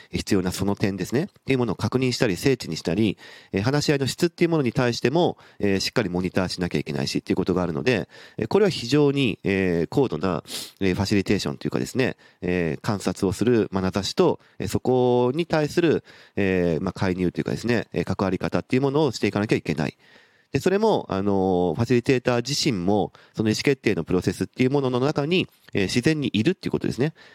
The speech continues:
自分自身が意思決定をする立場としているかどうかは、まあ、状況によって変わるかもしれませんが、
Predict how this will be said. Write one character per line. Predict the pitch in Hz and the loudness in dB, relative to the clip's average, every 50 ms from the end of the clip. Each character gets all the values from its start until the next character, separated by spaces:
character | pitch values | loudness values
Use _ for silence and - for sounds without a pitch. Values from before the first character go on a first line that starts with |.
| - _ _ _ | -20 _ _ _
自 | - 156 | 0 2
分 | 175 202 | 2 2
自 | 208 226 - 214 | 0 0 0 0
身 | 185 | 2
が | 165 | 2
意 | 135 | 2
思 | 127 - | 2 2
決 | - 135 - | 0 0 2
定 | - 127 | 2 2
を | 113 107 | 0 2
す | - 110 | 2 0
る | 110 - | 0 0
立 | 135 - - | 0 2 2
場 | 127 120 | 0 2
と | - 110 | 0 0
し | 107 | 0
て | - 113 | 0 0
い | |
る | 110 120 | 0 2
か | 123 120 | 2 2
ど | 135 139 | 2 0
う | 143 | 2
か | - 214 | 2 2
は、 | 214 185 131 92 - | 4 4 2 0 -2
ま | 92 95 | -6 -2
あ、 | |
状 | - 101 95 | 0 0 0
況 | 90 - 95 | 2 0 0
に | 90 95 | 0 0
よ | |
っ | 90 | -2
て | - - - - | -2 -4 -4 -2
変 | 87 82 | -2 -2
わ | 82 | -2
る | 82 82 | -2 -2
か | - - 127 | -2 -2 -2
も | 92 | -2
し | - - | -4 -4
れ | 69 71 | -4 -4
ま | - | -2
せ | - - 69 | -4 -4 -2
ん | 71 | 0
が、 | 90 135 131 104 - | 0 2 2 0 -2